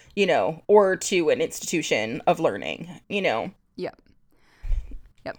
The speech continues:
Speaker 2: I believe the oldest surviving, um, s-, uh, wax figure that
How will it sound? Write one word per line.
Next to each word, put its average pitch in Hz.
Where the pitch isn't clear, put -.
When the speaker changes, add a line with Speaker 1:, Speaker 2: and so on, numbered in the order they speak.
Speaker 2:
I 208
believe 240
the -
oldest 208
surviving, 165
um, 165
s-, -
uh, 147
wax -
figure 170
that 131